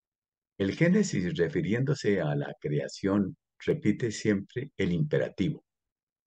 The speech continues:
"Y dijo Dios", "e hizo Dios".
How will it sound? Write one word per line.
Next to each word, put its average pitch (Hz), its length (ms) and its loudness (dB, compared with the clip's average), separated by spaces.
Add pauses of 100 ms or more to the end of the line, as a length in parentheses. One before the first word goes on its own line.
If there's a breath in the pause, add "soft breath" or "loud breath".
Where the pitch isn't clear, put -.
(920)
"Y 92 180 2
dijo 117 300 4
Dios", 151 640 0 (1700)
"e 90 180 0
hizo 151 480 2
Dios". 180 600 -6